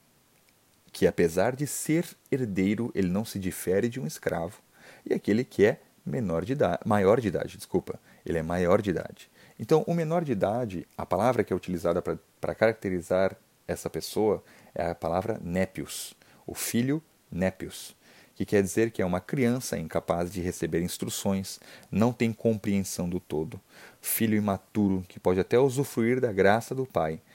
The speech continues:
mas sempre irá precisar de um tutor dizendo o que pode e não pode fazer. Agora, há outro filho que é descrito nesses versos aqui é o filho maduro, chamado de filho ruios.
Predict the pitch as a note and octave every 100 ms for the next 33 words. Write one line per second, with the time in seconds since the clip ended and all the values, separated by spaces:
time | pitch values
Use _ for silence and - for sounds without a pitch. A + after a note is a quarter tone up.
0 | - - - F2+ - - B3 - - F2+
1 | F#2 G#2+ - F#2 E2 G2 F#2+ G2 - G2
2 | G2 F#2+ F2+ F#2+ F2 - - F#2 A2 C#3+
3 | E3+ _ - G#2 G2 B2+ - F#2+ F#2+ -
4 | G2 E2+ - _ _ _ _ _ _ _
5 | - - _ _ _ - E2+ E2+ D#2 -
6 | _ _ _ _ _ _ _ _ - F2+
7 | D3 F3+ D#3 - A2 G2 F2+ - F2 E2
8 | - - G#2+ - - E2+ - D#2 E2+ D2
9 | - E2 F2 G2+ G#2 F#2 - F#2+ G2+ G2
10 | E2+ - _ _ _ _ _ _ - D2+
11 | D#2+ F2 D#2 - F#2+ A#2+ C3 _ _ _
12 | - - G2 F2 D2+ - -